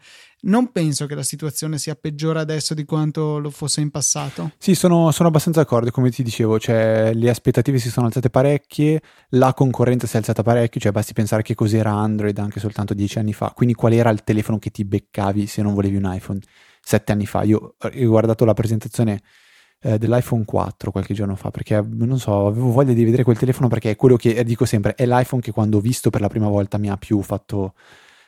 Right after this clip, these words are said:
Speaker 2: veramente effetto wow, cioè dire, "Porca miseria, che cos'è questa roba?" Vetro, schermo retina,
Speaker 1: Chissà
Speaker 2: c'è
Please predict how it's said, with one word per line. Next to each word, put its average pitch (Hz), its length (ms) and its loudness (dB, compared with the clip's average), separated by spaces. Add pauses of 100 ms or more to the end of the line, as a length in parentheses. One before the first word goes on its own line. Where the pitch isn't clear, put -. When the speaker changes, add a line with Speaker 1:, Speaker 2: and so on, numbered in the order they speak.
Speaker 2:
veramente 104 380 2 (460)
effetto - 400 0
wow, 90 400 0
cioè 95 160 -6
dire, 92 160 -4
"Porca 95 600 -4
miseria, 98 500 -4
che - 260 -8
cos'è 101 420 -2
questa - 300 -8
roba?" 98 180 -2
Vetro, 101 840 -2 (340)
schermo 113 500 2
retina, 104 720 -2 (140)
Speaker 1:
Chissà - 300 0
Speaker 2:
c'è - 60 6